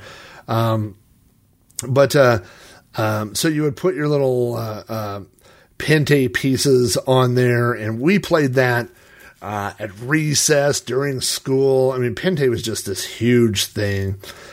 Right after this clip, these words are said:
Um, I actually one time, this is a terrible story, uh, but, um, I had a younger cousin,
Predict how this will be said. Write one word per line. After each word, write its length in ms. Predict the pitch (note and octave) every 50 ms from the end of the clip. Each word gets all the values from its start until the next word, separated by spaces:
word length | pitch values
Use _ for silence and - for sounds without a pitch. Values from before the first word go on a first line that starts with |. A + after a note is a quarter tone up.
| - - - -
Um, 720 | - G2 G2 G2 G2 G2+ G2+ G2 G2+ G2+ G2 G2 G2+ F#2+ - - - _ - - - -
I 260 | G#2 G#2+ B2+ D3+ E3+
actually 500 | C#3+ B2+ E3 G3+ C4 - - - E3 D3+ C#3
one 160 | D3 C#3+ C3
time, 220 | B2 C3 C3+ B2+
this 180 | C3+ D3+ C#3+ -
is 80 | D#3
a 80 | B2 A2
terrible 360 | - - B2+ C3 C3 G#2+ F#2+
story, 460 | F#2 - - A2+ G#2 F#2 F#2+ G2 G2 - - - - - - - - - -
uh, 220 | G#2 G#2 G#2 G2+
but, 340 | F#2+ C3 B2+ B2 A#2+ - -
um, 420 | G#2 G#2 G#2 G#2 G2+ G2+ G2+ F#2+ - _ _ _ _ _ _ _ _ _ _ _ _ _ _ _ _ - - -
I 80 | C3 C#3
had 140 | D3 D#3+ D#3+
a 80 | C3
younger 400 | G#2 G#2+ B2+ C3+ C#3+ C3+ B2+ A2+
cousin, 640 | - - - - A2+ A2+ A2+ C3+ D3+ D#3+ E3 F3+ F3